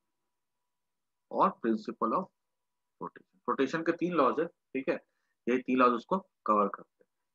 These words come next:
ये तो तुम लोगों ने पहले पढ़ के रखा होगा, ठीक है। इस पे हम लोग कुछ अच्छे questions कर लेते हैं definitely। ऐसा नहीं कि तुम लोगों ने नाइन्थ में पढ़ के रखा तो मैं इसको, अ, अ, हल्के में लेके छोड़ दूंगा। अ, इस पे हम लोग एक दो question कर लेते हैं, तो अपने को अच्छी इसमें feel आ जाएगी,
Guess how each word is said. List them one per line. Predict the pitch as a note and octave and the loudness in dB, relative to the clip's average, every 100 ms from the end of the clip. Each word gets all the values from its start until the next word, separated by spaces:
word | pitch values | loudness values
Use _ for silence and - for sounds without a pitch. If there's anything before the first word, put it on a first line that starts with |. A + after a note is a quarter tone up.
| - | -2
ये | |
तो | A3 | 0
तुम | G3 F#3+ | 2 2
लोगों | F#3 | 2
ने | F#3 | 2
पहले | F3 D3 D#3 | 4 2 4
पढ़ | C#3+ C3+ | 4 4
के | - | 2
रखा | B2+ A#2 | 0 0
होगा, | A2 | -2
ठीक | A2+ C3+ | -4 -8
है। | A2+ - - - | -10 -12 -20 -10
इस | C#3 | -10
पे | - F#3+ | -2 0
हम | |
लोग | F3+ | 0
कुछ | F3+ F3 | 0 0
अच्छे | D3 F#3 | 0 0
questions | - C#3 - F#3+ | 2 4 6 4
कर | - G#3 | 6 8
लेते | D#3 - | 6 4
हैं | C3 | 0
definitely। | C3 A#2 B2 A#2+ E3+ - _ _ _ | 0 -2 -2 -2 -4 -6 _ _ _
ऐसा | A#2 A#2 | 2 4
नहीं | E3 E3 | 4 2
कि | |
तुम | D#3 | 0
लोगों | D3 C#3+ | 2 4
ने | D3+ | 4
नाइन्थ | B2+ C3 | 4 2
में | D3 | 2
पढ़ | C3 C3 | 4 4
के | C#3 | 2
रखा | C3 C3+ | 2 2
तो | C3+ | 0
मैं | C3 | -2
इसको, | - C#3 C3+ _ _ _ - | 0 -2 -2 _ _ _ 0
अ, | B2 A#2+ A2+ - B2 | 4 6 4 2 4
अ, | A2+ G#2+ | 6 6
हल्के | B2 A#2 C#3 | 0 2 4
में | C3 | 4
लेके | B2 | 2
छोड़ | C3+ C3 A#2+ | 0 -2 -4
दूंगा। | A#2 E3+ - _ _ _ _ _ _ _ | -2 -4 -6 _ _ _ _ _ _ _
अ, | B2 B2 | 2 4
इस | C3 - | 2 -2
पे | D3 | -2
हम | |
लोग | D3 | 0
एक | D3 C#3+ | 0 2
दो | |
question | D3+ A#2+ A#2 | 0 -2 -4
कर | D3+ C#3+ | -2 0
लेते | C3+ C3+ | 0 0
हैं, | E3 - _ _ _ _ | -2 -4 _ _ _ _
तो | A#2+ | -6
अपने | - | -4
को | B2+ D3+ - _ _ _ | -2 -4 -6 _ _ _
अच्छी | - - C3 | -10 -2 -4
इसमें | B2+ A2+ | -2 -6
feel | A#2 | -2
आ | G2 | -2
जाएगी, | F2 F2 F2 | -2 -8 -16